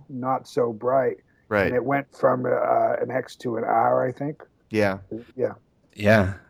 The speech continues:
Speaker 3: Yeah, well, that's, I, that's actually a funny little thing, because if you've noticed in recent years, I'd say probably the last maybe two to three years, uh, advertisements, especially for horror films,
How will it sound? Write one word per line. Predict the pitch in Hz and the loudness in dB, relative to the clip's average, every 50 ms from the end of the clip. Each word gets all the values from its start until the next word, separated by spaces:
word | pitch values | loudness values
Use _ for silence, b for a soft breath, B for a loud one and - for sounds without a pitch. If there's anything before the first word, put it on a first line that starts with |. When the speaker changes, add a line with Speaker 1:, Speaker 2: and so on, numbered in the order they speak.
| - - | -4 2
Speaker 3:
Yeah, | 117 | 4
well, | 113 117 123 | 6 8 8
that's, | 131 135 131 - - | 8 8 6 2 0
I, | - 117 120 123 131 - 101 | 0 2 4 4 2 2 2
that's | 104 135 135 - | 0 0 2 2
actually | 160 139 - 135 110 | 0 2 4 4 2
a | 98 | 2
funny | - - - 107 104 104 104 101 101 98 95 95 90 - _ b b b b b b b b b b b b _ _ _ _ | 2 2 2 4 4 4 4 4 2 2 0 -2 -4 -6 _ b b b b b b b b b b b b _ _ _ _
little | 127 117 110 113 107 104 95 95 95 - | 2 4 6 8 8 6 6 4 0 -2
thing, | _ - 139 151 143 | _ 2 4 4 4
because | 117 117 - 120 107 98 95 - - | 4 2 4 4 4 4 2 -2 -2
if | 107 101 - - | -2 -2 0 0
you've | 120 107 98 | 0 2 2
noticed | 104 117 127 135 131 117 - - | 4 4 6 6 6 4 4 0
in | 101 101 98 | -2 0 2
recent | 95 110 120 117 - 107 82 80 | 2 2 2 2 0 -2 -2 0
years, | 95 107 110 95 87 | 2 4 4 4 2
I'd | 90 92 - | 0 -2 0
say | - 113 | 0 -2
probably | - 127 117 113 104 | 0 2 2 2 2
the | 90 | 2
last | 87 90 90 90 92 - - - - - _ _ _ _ _ _ | 2 0 0 -2 -2 -4 -6 -12 -16 -20 _ _ _ _ _ _
maybe | 104 113 104 92 | -4 -2 -2 -2
two | 85 - - - 117 | -4 -4 0 2 2
to | 113 107 | 2 2
three | - - 104 101 | 0 0 0 2
years, | 98 92 90 90 104 117 151 160 - - - B B B B B B B B B B B B _ - | 2 4 4 4 4 2 2 -2 -6 -10 -14 B B B B B B B B B B B B _ 0
uh, | 110 104 101 98 98 95 95 92 92 92 92 90 95 - - - _ - _ _ - - _ _ _ | 2 4 4 4 4 2 2 2 2 0 0 -2 -4 -6 -10 -16 _ -20 _ _ -20 -20 _ _ _
advertisements, | 101 113 139 139 147 - - 110 98 92 104 107 92 - | 4 6 6 6 6 4 4 2 2 4 2 -2 -2 0
especially | 107 - - 147 139 - 190 160 | -2 2 4 4 4 4 4 2
for | - 123 98 | 4 2 2
horror | - - 127 131 120 107 | 6 6 6 8 6 6
films, | - - 90 78 76 76 85 - - | 4 -2 -4 -4 -4 -6 -8 -10 -14